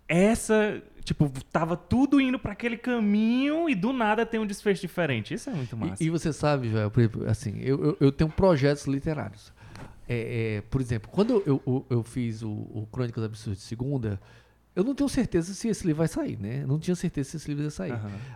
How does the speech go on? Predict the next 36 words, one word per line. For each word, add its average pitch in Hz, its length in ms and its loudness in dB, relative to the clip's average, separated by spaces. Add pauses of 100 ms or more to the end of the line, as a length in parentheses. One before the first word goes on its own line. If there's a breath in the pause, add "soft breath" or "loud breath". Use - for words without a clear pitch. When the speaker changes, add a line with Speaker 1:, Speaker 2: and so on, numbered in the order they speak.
Speaker 2:
Mas 147 180 2
assim, 151 320 -2
eu 135 120 2
imaginei, 151 460 -2
o - 40 -10
que - 140 -18
que - 60 -8
eu 160 60 0
vou 160 80 -4
fazer? 123 460 -4
Eu 127 100 0
vou 123 300 -2
contar 107 360 -6
história, 98 540 -6 (140)
crônicas... 107 760 -6 (480 soft breath)
é, 107 500 -2 (160)
ou 113 100 0
seja, 107 240 0
crônica 156 420 2
por 156 240 -2
quê? 110 160 -4 (260 soft breath)
Porque 135 220 0
a 127 60 4
narrativa 131 520 0
vai 131 160 2
ter 131 80 0
aquela 117 220 -2
pegada 120 340 -4
da 151 120 -4
crônica. 104 600 -8
Speaker 1:
Uhum. 117 300 -10
Speaker 2:
E 123 60 0
pra 165 120 6
ficar 151 220 0
mais 170 200 4
parecido, 127 640 0